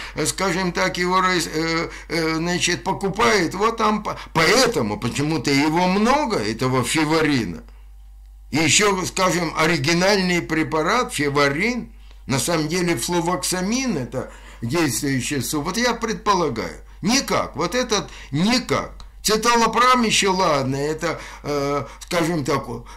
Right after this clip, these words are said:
э, первый, это, д-, эм, э, скажем так, э, отец эсциталопрама, отец.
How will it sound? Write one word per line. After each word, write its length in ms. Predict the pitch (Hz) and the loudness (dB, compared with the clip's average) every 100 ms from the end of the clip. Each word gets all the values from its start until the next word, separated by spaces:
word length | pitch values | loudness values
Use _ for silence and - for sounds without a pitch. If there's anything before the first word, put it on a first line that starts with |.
| - | -2
э, 420 | 156 151 147 123 - | 0 0 -2 -4 -8
первый, 520 | - 226 226 165 143 151 | -2 2 2 2 2 0
это, 180 | 180 | 0
д-, 140 | 147 175 | -2 -2
эм, 760 | 165 160 160 156 156 156 156 156 | -2 -2 -2 -4 -2 -2 -2 -2
э, 640 | 151 147 147 143 143 139 - - | -2 0 0 2 0 -2 -6 -10
скажем 440 | - 214 185 180 | -2 0 0 0
так, 340 | 180 151 117 - - - | -2 -2 -2 -8 -16 -6
э, 320 | 143 147 127 - - - - - | -4 -2 -4 -10 -20 -20 -16 -2
отец 800 | 202 214 - 254 170 - - - - | 0 4 4 4 2 0 -4 -6 -6
эсциталопрама, 1400 | - 185 143 - 160 143 160 151 143 143 127 104 90 - - - - - - | 0 2 4 4 2 2 2 2 2 2 2 2 -2 -8 -18 -20 -20 -16 -4
отец. 640 | 151 160 233 147 - - | -2 0 2 0 -2 -16